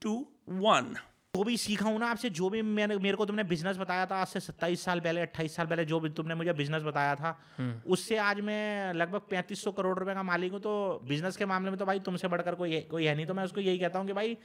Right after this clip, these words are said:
Speaker 2: सीख लेनी है, जितने भी बिजनेस मैंने, अगर कोई सी-, मैं तो ये कहता हूं अगर आज की डेट में कोई सौ करोड़ रुपए का मालिक है तो वो मेरे से हाथ मिला ले, आज करोड़ों में खेल रहा है, कल अरबों में खेलेगा। मैं तो यही
Speaker 1: बिल्कुल,
Speaker 2: कहना
Speaker 1: बिल्कुल। और ऐश्वर्या और अभिषेक क्या बात करते हैं आपसे?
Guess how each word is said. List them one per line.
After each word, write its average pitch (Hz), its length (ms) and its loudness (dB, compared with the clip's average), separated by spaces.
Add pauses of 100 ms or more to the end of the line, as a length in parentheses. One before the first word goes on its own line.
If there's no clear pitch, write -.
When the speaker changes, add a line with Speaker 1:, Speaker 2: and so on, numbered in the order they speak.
(300)
Speaker 2:
सीख 196 400 0
लेनी 202 340 4
है, 226 80 2
जितने 196 360 0
भी 233 100 0
बिजनेस 196 360 2
मैंने, 196 200 0
अगर 196 160 0
कोई 214 180 2
सी-, 185 220 -6
मैं 180 140 2
तो 226 80 2
ये 226 100 6
कहता 220 200 0
हूं 240 60 0
अगर 233 140 2
आज 214 140 2
की 226 100 -10
डेट 214 100 -2
में 226 100 -6
कोई 233 100 -2
सौ 202 180 -2
करोड़ 202 240 0
रुपए 214 120 -2
का 208 60 -2
मालिक 185 300 -4
है 135 160 -2 (360)
तो 170 80 4
वो 202 120 4
मेरे 202 160 0
से 214 80 0
हाथ 190 220 4
मिला 196 160 0
ले, 208 100 0
आज 208 140 -2
करोड़ों 185 300 0
में 196 100 -2
खेल 185 160 -4
रहा 190 100 -4
है, 202 60 -4
कल 185 260 -2
अरबों 147 400 0
में 165 140 -4
खेलेगा। 160 240 -2
मैं 165 140 -2
तो 131 60 2
यही 135 100 6
Speaker 1:
बिल्कुल, 135 160 0
Speaker 2:
कहना 123 100 0
Speaker 1:
बिल्कुल। 120 260 -4 (400)
और 175 140 0
ऐश्वर्या 185 360 -2
और 190 60 -2
अभिषेक 180 400 -4
क्या 165 160 4
बात 147 180 2
करते 127 260 -6
हैं 123 80 -2
आपसे? 117 380 -8